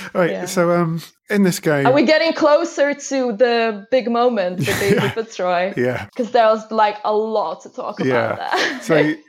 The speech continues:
Speaker 1: within this game, um, as we mentioned, this oppressed c-, class of people, um, they do, do something about this. There's a group called the, the Vox Populi who are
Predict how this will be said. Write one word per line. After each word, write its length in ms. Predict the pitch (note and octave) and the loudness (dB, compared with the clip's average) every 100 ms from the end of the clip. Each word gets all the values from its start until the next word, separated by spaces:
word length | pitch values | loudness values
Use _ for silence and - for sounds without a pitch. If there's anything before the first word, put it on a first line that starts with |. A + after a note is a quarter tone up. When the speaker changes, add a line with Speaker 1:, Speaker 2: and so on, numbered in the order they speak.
| - D3+ | -8 -6
Speaker 1:
within 260 | C#3+ F3+ | -2 0
this 180 | E3+ C#3 | 0 -2
game, 260 | C#3+ C3 B2 | -2 0 0
um, 140 | A#2+ | 0
as 180 | B2+ B2 | -2 -4
we 60 | B2+ | -6
mentioned, 460 | C3 A#2+ - A2+ A#2 - | -6 -8 -10 -12 -12 -12
this 140 | C#3+ C3 | -10 -10
oppressed 500 | A2+ C#3+ C3+ - - | -6 -6 -6 -10 -16
c-, 80 | C3 | -18
class 300 | - B2 A#2 | -8 -6 -6
of 80 | G#2+ | -12
people, 520 | - C#3 C#3 C3 B2 B2+ | -8 -8 -4 -6 -4 -4
um, 520 | G#2+ A2 G#2+ G#2+ - _ - | -4 -4 -6 -8 -12 _ -6
they 240 | A#2 A2+ | -4 -4
do, 420 | G#2+ A#2+ A#2 A2 | -2 -2 0 -4
do 260 | G2+ - C#3+ | -8 -4 -4
something 440 | D3+ C#3 C#3 B2+ | -4 -6 -4 -4
about 360 | A#2+ B2+ A#2 A#2 | -4 -4 -2 -2
this. 280 | A#2+ B2 - | -2 -4 -4
There's 240 | A#2 A2+ | -6 -6
a 40 | A#2 | -10
group 460 | - A#2+ - - - - - - | -4 -4 -4 -12 -20 -20 -20 -12
called 320 | - A#2 G#2 | -4 -4 -4
the, 280 | A#2+ A2+ C#3 - | -6 -6 -8 -12
the 80 | A#2 | -6
Vox 280 | A#2+ - - | -6 -6 -8
Populi 640 | - - A2+ A2+ G#2+ G#2 | -8 -6 -4 -2 -2 -2
who 240 | G#2+ G#2+ | -6 -6
are 220 | A2 G#2+ | -6 -8